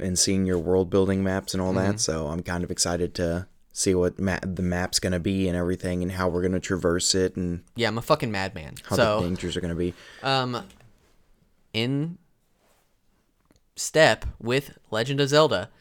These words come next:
Speaker 2: there will be items that you get that will help you progress throughout the map. So there's gonna be areas that you can't get to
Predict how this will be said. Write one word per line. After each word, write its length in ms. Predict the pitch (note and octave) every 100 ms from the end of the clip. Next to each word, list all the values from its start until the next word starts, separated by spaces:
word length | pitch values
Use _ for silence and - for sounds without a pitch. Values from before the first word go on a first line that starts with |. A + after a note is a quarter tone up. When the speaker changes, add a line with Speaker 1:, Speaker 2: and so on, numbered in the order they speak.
| _ _ _ -
Speaker 2:
there 200 | A#2 A2
will 260 | A2 B2+
be 220 | C#3+ C#3 -
items 600 | C#3 B2 F#2+ F2+ - - _ -
that 120 | G#2
you 160 | A2 A2+
get 400 | D3 A#2+ - -
that 120 | F#2+
will 120 | G#2
help 200 | A2 A2+
you 100 | A#2 G#2 -
progress 380 | A#2 G#2+ G2+ -
throughout 260 | G2+ F#2
the 80 | -
map. 200 | E2+ - _ _ _ _ - _
So 120 | - G#2+
there's 400 | G#2+ G#2 - -
gonna 160 | A2 G#2+
be 160 | A2
areas 400 | A#2+ D#3+ B2 G#2
that 80 | G2
you 100 | G2+
can't 240 | - C3+ B2+
get 240 | F#3+ -
to 320 | - F#2+ F#2+